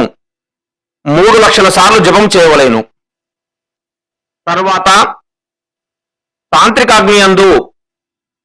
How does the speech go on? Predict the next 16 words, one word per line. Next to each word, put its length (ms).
ఆవు 280
నెయ్యి 300
యందు 260
తడిపినటువంటి 680
గన్నేరు 540
పుష్పాలను 600
ముప్పది 380
వేల 200
సార్లు 420
హోమం 320
చేసిన 280
ఆ 60
యొక్క 260
కాళికాదేవి 840
ప్రీతి 280
చెంది 500